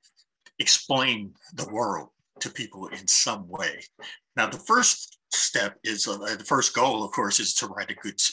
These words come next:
interesting story. But I also want to, uh,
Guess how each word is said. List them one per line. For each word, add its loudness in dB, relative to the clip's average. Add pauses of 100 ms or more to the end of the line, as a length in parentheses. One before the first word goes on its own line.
(120)
interesting -4
story. -4 (480)
But -2 (760)
I 0
also 0
want -10
to, -8 (140)
uh, -8